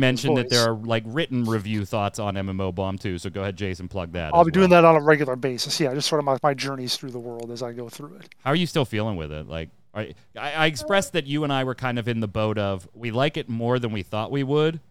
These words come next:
Speaker 1: but we have <laughs> huge concerns about longevity here.
Speaker 2: R-, real quick, the way I think about it is usually when there's, like, a game that's, like, an early access or brand new, I say, you know, "Don't buy this, 'cause, okay, don't buy this unless you know you're gonna love it now." Not what, not what they're gonna do in the future, not for its
Speaker 1: Yep.
Speaker 2: potential. Spend money on,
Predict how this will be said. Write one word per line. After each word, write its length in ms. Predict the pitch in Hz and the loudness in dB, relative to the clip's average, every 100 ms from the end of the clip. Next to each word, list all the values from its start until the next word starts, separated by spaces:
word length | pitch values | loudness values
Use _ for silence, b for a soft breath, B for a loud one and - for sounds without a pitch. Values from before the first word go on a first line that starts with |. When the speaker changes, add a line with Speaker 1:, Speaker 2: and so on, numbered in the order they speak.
| - | -4
Speaker 1:
but 100 | 131 | 2
we 120 | 123 147 | 4 4
have 180 | 123 | 2
<laughs> 140 | 143 - | -2 2
huge 280 | 170 151 - | 2 2 0
concerns 600 | 151 127 127 110 98 101 | 0 0 0 0 0 -2
about 360 | 101 113 156 | 2 2 4
longevity 680 | 156 127 135 107 104 87 87 | 2 2 -2 -4 -6 -8 -10
here. 260 | 73 85 92 | -10 -12 -10
Speaker 2:
R-, 60 | 202 | -6
real 420 | 196 220 202 262 | -6 2 8 8
quick, 200 | 233 165 | 8 4
the 80 | 156 | 8
way 180 | 185 | 10
I 40 | 196 | 10
think 200 | 190 175 | 8 2
about 220 | 151 139 | 4 4
it 20 | |
is 100 | 139 | 2
usually 220 | 175 185 | 0 0
when 120 | 196 170 | 0 2
there's, 100 | 147 | 0
like, 100 | 139 | 0
a 140 | 139 | -4
game 240 | 135 143 | -4 -4
that's, 120 | 143 127 | -4 -6
like, 100 | 131 | -6
an 100 | 143 | -4
early 260 | 147 143 | -2 2
access 340 | 139 139 160 143 | 2 2 0 -2
or 60 | |
brand 320 | 123 135 139 | -4 -2 -2
new, 180 | 131 143 | -2 -4
I 60 | 123 | -2
say, 300 | 110 143 123 | 0 -2 -2
you 100 | 127 | -6
know, 100 | 120 | -2
"Don't 240 | 151 160 | 0 4
buy 200 | - 151 | 8 8
this, 180 | 147 147 | 8 4
'cause, 160 | - 147 | 0 -4
okay, 220 | - 233 - - | -4 -6 -8 2
don't 140 | 247 | 8
buy 140 | 220 202 | 12 12
this 100 | 196 | 10
unless 300 | 170 175 - | 6 4 4
you 80 | 175 | 2
know 200 | 151 165 | 0 0
you're 100 | 156 | 0
gonna 180 | 139 131 | -2 2
love 180 | 139 | 2
it 100 | 139 | 2
now." 460 | 131 127 120 123 - - - - _ | -4 -6 -6 -8 -16 -20 -20 -20 _
Not 200 | 156 156 | 4 6
what, 120 | 196 - | 6 4
not 180 | 165 180 | 8 8
what 100 | 190 | 8
they're 100 | 208 | 4
gonna 160 | 208 | 2
do 140 | 175 185 | 0 -2
in 40 | |
the 60 | 175 | -2
future, 320 | 175 160 - | -2 -4 -4
not 160 | 127 | -8
for 80 | - | -6
its 60 | 160 | -8
Speaker 1:
Yep. 40 | - | -8
Speaker 2:
potential. 520 | 170 165 170 156 156 - _ _ | -6 -4 -4 -4 -6 -12 _ _
Spend 400 | - - 147 175 | -2 0 2 4
money 180 | 190 185 | 6 6
on, 200 | 185 190 | 6 2